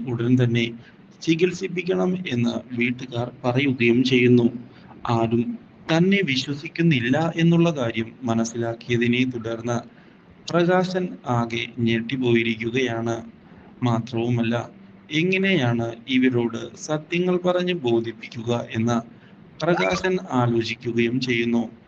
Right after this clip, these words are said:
പക്ഷേ ഇതേ തുടർന്നാണ് പ്രകാശന്റെ പ്രതീക്ഷകളെല്ലാം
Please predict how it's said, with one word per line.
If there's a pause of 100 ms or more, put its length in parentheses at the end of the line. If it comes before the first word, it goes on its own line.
(680)
പക്ഷേ (640)
ഇതേ (120)
തുടർന്നാണ് (200)
പ്രകാശന്റെ (100)
പ്രതീക്ഷകളെല്ലാം